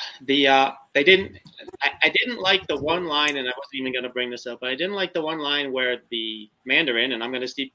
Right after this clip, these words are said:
keep calling him the Mandarin, uh,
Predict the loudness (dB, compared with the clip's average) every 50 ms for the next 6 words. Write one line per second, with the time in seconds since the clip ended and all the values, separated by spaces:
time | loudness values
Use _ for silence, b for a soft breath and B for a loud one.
0 | _ -10 -10 -10 -8 -6 -4 -4 -4 -4 -4 -6 -6 -6 -4 -2 -2 -2 -2 -2
1 | -4 -4 -6 -8 -12 _ _ _ _ _ _ _ _ _ _ -8 -6 -4 -4 -4
2 | -4 -6 -8